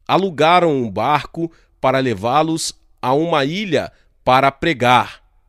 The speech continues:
Na viagem de volta naquela noite, uma tempestade tropical surgiu de repente. O dono do barco lhes disse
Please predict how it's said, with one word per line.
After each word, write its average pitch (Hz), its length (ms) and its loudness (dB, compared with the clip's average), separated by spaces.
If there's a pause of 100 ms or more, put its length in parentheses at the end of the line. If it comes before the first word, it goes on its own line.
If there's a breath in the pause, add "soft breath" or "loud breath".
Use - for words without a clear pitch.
(300)
Na 180 180 0
viagem 196 560 0
de 135 120 -4
volta 127 440 -2
naquela 117 420 -4
noite, 135 520 -4 (260)
uma 120 220 -4
tempestade 127 640 -4
tropical 151 720 -2 (180 soft breath)
surgiu 165 600 -4
de 156 100 -2
repente. 135 720 0 (720)
O 185 100 -2
dono 214 300 2
do 175 140 0
barco 143 440 0
lhes 147 240 -8
disse 117 560 -6